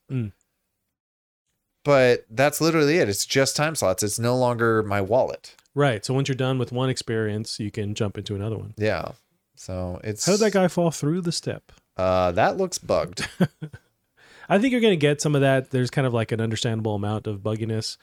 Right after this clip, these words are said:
Speaker 1: Like,
Speaker 2: Yeah.
Speaker 1: at one point you, like, uh, elbow a,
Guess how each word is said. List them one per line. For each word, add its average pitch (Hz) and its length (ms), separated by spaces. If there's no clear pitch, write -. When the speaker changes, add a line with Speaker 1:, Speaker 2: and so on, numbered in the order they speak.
Speaker 1:
Like, 101 120
Speaker 2:
Yeah. 123 60
Speaker 1:
at 127 120
one 147 160
point 139 240
you, 120 380
like, 110 280
uh, 104 340
elbow 135 380
a, 110 320